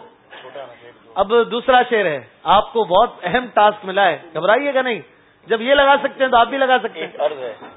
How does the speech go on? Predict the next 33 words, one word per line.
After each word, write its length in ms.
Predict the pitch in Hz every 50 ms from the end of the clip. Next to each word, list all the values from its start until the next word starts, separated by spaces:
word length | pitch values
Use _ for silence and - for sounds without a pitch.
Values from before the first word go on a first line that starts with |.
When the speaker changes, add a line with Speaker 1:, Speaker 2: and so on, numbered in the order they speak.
| - _ _
Speaker 1:
جی؟ 160 | 175 226 311 415 - _ _ _ _ _ _
Speaker 2:
ایک 120 | - 123 127 -
عرض 200 | - 147 156 131
ہے۔ 140 | 120 131 151 143 - _ _ - -
Speaker 1:
جی۔ 100 | 160 156 127 - _ -
Speaker 2:
ٹائم 340 | - 117 120 135 147 156 147
جو 100 | 139 139
ہے 180 | 139 147 147
وہ 160 | 135 139 127 - - _ _ _ _ _ _ _ _ _ _
دو 580 | - 123 110 104 113 131 135 139 147 151 147 127 - -
لگ 120 | 123 117 127 127 -
گئے 140 | 151 143 131
تھے، 140 | - -
اس 100 | 139 -
کے 80 | - 127
بعد 140 | 113 117 113 110 - -
سٹارٹ 220 | - 104 101 -
کیا 140 | - - 92 87
گیا۔ 80 | 87 82 - _ _ _ _ _ _ _ _ _ _ _ _ _ _ _ _ _ _ _ _ _ _ _ _ _ _ - 123
Speaker 1:
چلو 200 | 151 175 - 190
دیکھ 240 | 151 160 202 196 208
لیتے 160 | 202 185 165
ہیں 80 | 208
نا 120 | 214 208 196
آپ 220 | 196 196 - -
کتنا 220 | 202 190 - 208 196
جلدی 280 | 165 175 175 175 180
لگاتے 340 | 170 156 147 147 143 147 147
ہیں، 80 | 131 127 -
پھر 100 | - 175
مجلس 300 | 170 170 165 180 208 208 -
کے 60 | - 208
اوپر 240 | 190 - 196 185